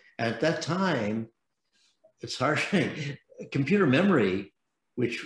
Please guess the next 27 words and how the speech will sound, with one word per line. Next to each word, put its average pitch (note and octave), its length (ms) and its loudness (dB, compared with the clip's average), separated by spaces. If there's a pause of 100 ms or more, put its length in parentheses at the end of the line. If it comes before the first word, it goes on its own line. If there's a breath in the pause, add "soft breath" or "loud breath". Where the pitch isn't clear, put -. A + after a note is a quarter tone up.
(120)
you A#2 80 -2
know, G2+ 100 -2
was F#2 220 -8
really B2 180 2
<laughs> - 140 -10
small, - 560 -4 (460 loud breath)
uh, A2 500 2 (360 loud breath)
wa-, C3 280 -2 (100)
had C#3+ 260 -2
been C3+ 160 4
built D#3 240 2
out B2+ 180 -2
of G#2 200 -4 (460)
a C3 80 -2
different E3+ 320 0
technology, C3+ 540 -4
magnetic A#2 580 -2
cores. B2 440 -4 (760 soft breath)
And A2 480 0
they A2 100 -2
were A#2 140 -2
just D#3 180 -2
starting D#3+ 320 0
to C3 140 -4
use C#3 480 2
semiconductor, D3+ 840 -6 (800)
uh, F#2+ 340 -10